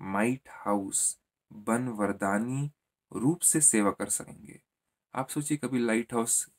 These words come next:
लाइट दे रहा है, किसी दिन लाइट हाउस बंद हो गया, फिर किसी दिन जल उठा, तो उस तरीके से अगर हमारे संकल्प किसी दिन वेस्ट चल रहे हैं, किसी दिन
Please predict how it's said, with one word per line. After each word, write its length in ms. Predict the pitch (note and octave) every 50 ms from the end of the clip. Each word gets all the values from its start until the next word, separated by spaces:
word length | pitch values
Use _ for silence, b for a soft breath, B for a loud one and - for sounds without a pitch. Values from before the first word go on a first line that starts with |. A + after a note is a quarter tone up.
| _ _ _ _ -
लाइट 260 | G#2+ G#2 G2 G2 F#2+ -
दे 180 | - G#2 G2
रहा 120 | G#2+ G#2 G#2
है, 240 | G#2+ G#2 G2 F#2+ _ _ _ _ _ _ _ _ _
किसी 180 | - A2+ G#2 G2+
दिन 180 | - G#2+ G2+
लाइट 300 | F#2 F2+ F2 F2+ F2+ -
हाउस 240 | G2 F#2+ F#2 G2 G2 - -
बंद 180 | G2 F#2 F2+ F2+
हो 140 | F#2 F2 E2
गया, 260 | - F2 D#2+ - - _ _ _ _ _ _ _ _ _ _ _ _
फिर 280 | - - - - C#3+ C#3+
किसी 220 | C#3+ - A#2 A2+
दिन 220 | G#2 A2+ G#2+ A2 G#2+
जल 240 | - G2+ F#2+ F#2 - _ _ -
उठा, 320 | A#2 A2 - F#2 - - _ _ _ _ _ _ _ _ _ _ -
तो 80 | C#3+
उस 200 | C#3+ - C#3+ -
तरीके 240 | - C#3+ C3 C3 -
से 120 | B2 - C3
अगर 140 | B2+ B2
हमारे 320 | A#2 G2 F2 F2+ F#2 G#2 A2
संकल्प 320 | - - A#2 G#2+ A2+ G#2+ -
किसी 160 | G#2 F#2+ F#2
दिन 200 | G#2 G#2 F#2+ F2+
वेस्ट 380 | F2 F#2+ F#2+ G2+ G#2 - -
चल 120 | - G#2+ G#2
रहे 120 | A2+ A2
हैं, 180 | A2 G#2 G2+ - _ _ _ _ _ _ _ _ _
किसी 180 | - A#2+ A#2+ B2
दिन 200 | C3+ C3 B2+